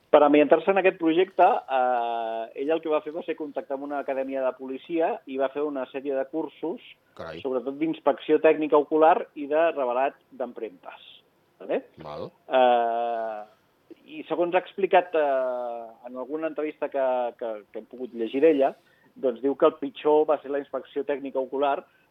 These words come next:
Speaker 1: perquè has de veure moltes fotos de crims,
Speaker 2: Ja.
Speaker 1: i van ser dos mesos molt intensos, molt tècnics i molt durs, però alhora li va servir, doncs, per fer una novel·la el més versemblant possible, no? I escriure també,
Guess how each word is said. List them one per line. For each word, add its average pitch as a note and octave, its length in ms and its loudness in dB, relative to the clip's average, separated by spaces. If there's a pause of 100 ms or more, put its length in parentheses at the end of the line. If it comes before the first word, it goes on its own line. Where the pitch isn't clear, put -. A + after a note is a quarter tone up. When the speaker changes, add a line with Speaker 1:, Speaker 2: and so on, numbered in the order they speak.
Speaker 1:
perquè A#2 200 -4
has A#2+ 60 -4
de C3 60 2
veure C3+ 260 2
moltes C3 340 -6
fotos B2+ 280 -12
de B2+ 100 -2
crims, D3+ 400 -4 (340)
Speaker 2:
Ja. F2 160 -10
Speaker 1:
i - 40 -6
van A#2 120 -2
ser B2+ 140 -10
dos A#2 160 -6
mesos B2 260 -8
molt C3 200 -4
intensos, B2 600 -4
molt A#2 220 -8
tècnics B2+ 320 -4 (180)
i B2+ 80 -6
molt B2 240 0
durs, F3+ 220 6 (160)
però D#3 140 8
alhora D#3 260 6
li F3+ 100 -4
va C#3 140 -2
servir, C#3+ 340 -8 (420)
doncs, C3 180 -12
per A#2 160 -8
fer C3 120 -4
una C3+ 180 0
novel·la A#2 320 0
el C3 60 -2
més A2 200 -10
versemblant G2+ 520 -10
possible, F2+ 460 -14
no? A2 80 -6
I C#3+ 100 4
escriure D3 340 4
també, D3+ 340 2